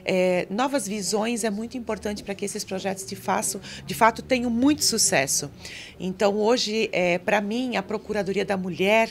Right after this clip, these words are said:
que é essa conversa que eu venho buscar com a vereadora Silmara, é muito importante, porque o nosso município de Timbó, ele ainda não tem a Procuradoria da Mulher.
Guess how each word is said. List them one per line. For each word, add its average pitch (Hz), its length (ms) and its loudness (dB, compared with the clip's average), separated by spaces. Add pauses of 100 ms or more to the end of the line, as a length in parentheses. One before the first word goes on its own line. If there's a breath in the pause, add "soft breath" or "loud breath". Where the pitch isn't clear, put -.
que 147 200 -6
é 196 200 6
essa 214 300 2
conversa 185 760 2 (340 loud breath)
que 180 120 -4
eu 170 40 -2
venho 220 300 0
buscar 208 520 0
com 233 220 -2
a 226 60 0
vereadora 196 400 0
Silmara, 214 760 2 (480 loud breath)
é - 80 4
muito 269 220 2
importante, 220 760 2
porque - 180 -8
o 196 40 -2
nosso 202 240 0
município 214 380 -6
de 185 100 -4
Timbó, 190 420 2
ele 202 160 2
ainda 196 240 -2
não 240 160 -6
tem 247 240 0
a 254 60 -6
Procuradoria 220 540 -2
da 220 100 -2
Mulher. 226 380 -2